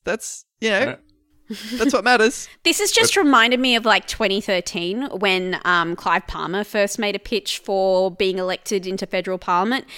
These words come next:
Speaker 3: And one of his policy points was saying that Wendy Deng, Rupert Murdoch's ex, was a Chinese spy. Um,
Speaker 1: Mm.
Speaker 3: uh,
Speaker 1: Oh, wow.
Speaker 3: o-, o-, obviously
Speaker 1: Okay.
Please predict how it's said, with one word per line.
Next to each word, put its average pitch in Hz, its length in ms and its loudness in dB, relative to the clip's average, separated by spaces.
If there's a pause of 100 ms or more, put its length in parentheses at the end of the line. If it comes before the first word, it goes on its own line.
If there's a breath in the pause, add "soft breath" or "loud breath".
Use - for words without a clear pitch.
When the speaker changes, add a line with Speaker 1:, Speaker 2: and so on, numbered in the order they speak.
(220 loud breath)
Speaker 3:
And 208 180 6
one 208 140 6
of - 100 -2
his 302 180 2
policy 185 440 0
points - 360 -2
was 190 100 -2
saying 185 220 2
that 180 160 -2
Wendy 185 360 2
Deng, 175 380 0
Rupert 175 240 0
Murdoch's 160 460 -2
ex, - 320 -2
was 180 160 0
a 175 40 -8
Chinese 165 460 -4
spy. 156 500 -2 (460 loud breath)
Um, 180 540 4
Speaker 1:
Mm. - 0 - (320 loud breath)
Speaker 3:
uh, 233 180 4
Speaker 1:
Oh, 190 180 -2
wow. 269 440 2
Speaker 3:
o-, 233 140 4
o-, - 40 -14 (100)
obviously 294 500 2
Speaker 1:
Okay. 240 40 -4